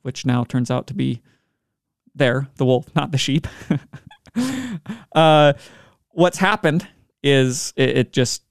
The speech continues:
opens the door for the same people over and over and over and over. So this is the eighth year of the playoff era. And we've seen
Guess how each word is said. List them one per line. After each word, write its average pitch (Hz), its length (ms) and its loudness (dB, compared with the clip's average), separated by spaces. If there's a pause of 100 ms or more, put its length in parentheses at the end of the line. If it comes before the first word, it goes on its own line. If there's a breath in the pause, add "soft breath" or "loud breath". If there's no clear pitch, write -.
opens 123 380 0
the 123 100 0
door 117 180 2
for 120 140 -4
the 117 100 0
same 117 180 -2
people - 300 -4 (380)
over 131 220 2
and 127 80 2
over 120 360 0
and 117 100 -2
over 117 400 -4
and 127 100 -2
over. 120 120 -4 (1600 soft breath)
So 170 140 2
this 190 220 2
is 208 160 2
the 180 180 0
eighth 196 240 -2
year 170 220 4
of 143 260 0
the 143 80 -4
playoff 127 320 0
era. 135 220 -4 (1700)
And 147 140 2
we've 147 200 2
seen 156 560 -2